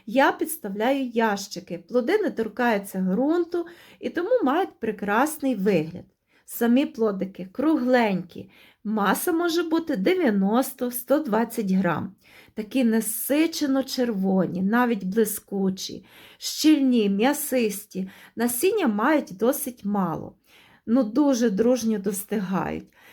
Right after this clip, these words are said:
Ці помідорки підходять як для свіжого споживання, так само для пасти, для в'ялення, заморожування, для маринування. І ще що цікаво,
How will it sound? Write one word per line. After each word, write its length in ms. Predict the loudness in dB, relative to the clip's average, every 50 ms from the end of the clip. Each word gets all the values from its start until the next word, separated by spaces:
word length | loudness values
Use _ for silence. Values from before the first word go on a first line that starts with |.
| -20 _ -6
Ці 180 | 0 0 2
помідорки 720 | 2 2 2 2 2 2 4 4 4 4 4 2 0 -4 -4
підходять 580 | -4 -6 -8 -2 0 2 2 2 0 0 0
як 200 | 0 0 0 0
для 160 | 0 0 -2
свіжого 640 | -2 -2 -6 -6 -2 0 2 2 2 2 0 0 -2
споживання, 720 | -2 -4 -6 -6 -6 -4 -4 -4 -2 -2 0 0 0 -2 -2
так 200 | -2 -4 -4 -2
само 320 | 0 0 2 2 2 2
для 160 | 0 0 -2
пасти, 880 | -4 -4 -4 -2 -2 -2 -2 -4 -8 _ _ _ -4 -2 -2 -2 -2 -2 -2
для 160 | 0 0 0
в'ялення, 800 | 0 0 2 2 4 4 4 2 2 0 0 2 0 0 -2 -4 -12 -20 -20 -20 -14
заморожування, 1040 | -6 -2 0 2 2 4 2 2 2 4 4 4 4 2 2 -2 -2 -2 -2 -2 -2 -2
для 180 | 0 0 2
маринування. 920 | 2 2 2 2 4 2 2 2 0 0 -2 -2 -2 -6 -8 -10 -12 -14 -18 _ _ _ -20 -20 -20 -20 -20 _ _ _ _ _ _ _ _ _ _ _ _
І 80 | -2 -2
ще 280 | -2 -2 0 2 2 2
що 220 | 2 0 -2 -2
цікаво, 640 | -2 -2 -4 -2 0 0 0 0 0 -2 -4 -6